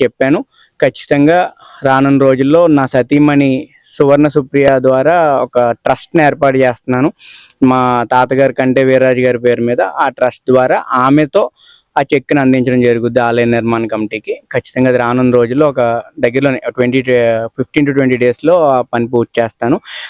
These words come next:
మా తాతగారు, ఆ, ఈ గ్రామానికి బాగా సుపరిచితులు. అందులోని ఈ సనాతన ధర్మాన్ని, ఈ ఆలయాల, ఆ, కాపాడుకోవడంలో ఆయన పోషించిన పాత్ర గ్రామంలో అందరికీ తెలుసు. ప్రతి ఆలయ నిర్మాణంలోని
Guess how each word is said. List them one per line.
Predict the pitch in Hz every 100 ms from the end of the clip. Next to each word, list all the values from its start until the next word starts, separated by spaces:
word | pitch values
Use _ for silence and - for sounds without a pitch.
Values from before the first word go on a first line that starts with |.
| -
మా | 139
తాతగారు, | 135 135 135 151 156 151 151 143 143 - - - 135
ఆ, | 127 123 123 127 - _ _ _ _ _ _ _ _ _ _ _ - -
ఈ | 151 135
గ్రామానికి | 135 139 151 147
బాగా | 139 135
సుపరిచితులు. | - 127 139 135 139 147 214 - - - _ _ 135
అందులోని | 147 160 175 170
ఈ |
సనాతన | 156 147 143 160 160 165
ధర్మాన్ని, | 151 151 147 151 156 156 156
ఈ | 160 156 139
ఆలయాల, | 131 147 165 165 165 165 160 156 156 - _ _ 151
ఆ, | 139 131 127
కాపాడుకోవడంలో | 147 143 151 147 151 147 165
ఆయన | 165 147
పోషించిన | 147 139 147 139 143 135
పాత్ర | 135 143 - 160
గ్రామంలో | 147 139 143 147
అందరికీ | 135 135 135
తెలుసు. | 135 131 123 -
ప్రతి | - 139 147 143
ఆలయ | 135 147 151
నిర్మాణంలోని | 147 143 143 143 143 147 180